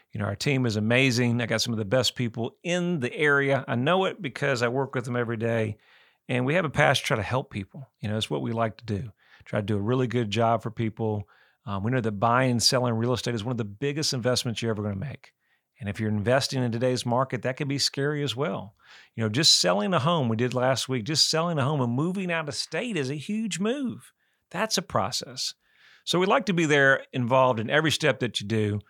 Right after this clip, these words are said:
Um, had a great past client that called me the other day and kinda just, uh, thinking about this is she thought that much of us that said, "Brian,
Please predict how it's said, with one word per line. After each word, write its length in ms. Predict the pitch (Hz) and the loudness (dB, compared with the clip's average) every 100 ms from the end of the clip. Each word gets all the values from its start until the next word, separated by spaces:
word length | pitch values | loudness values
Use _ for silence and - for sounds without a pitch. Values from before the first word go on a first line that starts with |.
| _ _ - | _ _ -2
Um, 400 | 110 107 101 - | 0 0 -2 -4
had 160 | 120 139 | -2 -2
a 60 | 113 208 | -2 -8
great 380 | 139 151 135 - | 0 0 -2 -2
past 300 | 139 139 - | 2 2 2
client 260 | 143 131 120 | 0 0 0
that 140 | 117 | 0
called 240 | - 139 | 0 2
me 100 | 131 | 2
the 60 | 127 | 0
other 160 | 123 117 | 0 0
day 420 | 120 120 120 110 _ _ _ _ | 2 2 0 -4 _ _ _ _
and 240 | 110 110 | -8 -8
kinda 220 | - 135 117 | -6 -6 -4
just, 320 | 110 - 135 | -6 -6 -4
uh, 160 | 117 | -6
thinking 320 | 107 135 123 123 | -4 -4 -2 0
about 280 | 117 110 | 2 2
this 280 | 120 113 - - - - | 0 0 -2 -6 -14 -4
is 260 | 127 120 - _ _ | -2 -2 -4 _ _
she 260 | - 185 202 | -4 -2 0
thought 300 | 175 151 - | 2 2 2
that 180 | 139 | -2
much 300 | 139 139 135 | 2 0 0
of 100 | 123 | 2
us 260 | 123 120 - | 2 2 2
that 120 | - | -2
said, 320 | - 123 117 110 | -2 -2 -2 -2
"Brian, 400 | 117 123 117 | -2 0 -2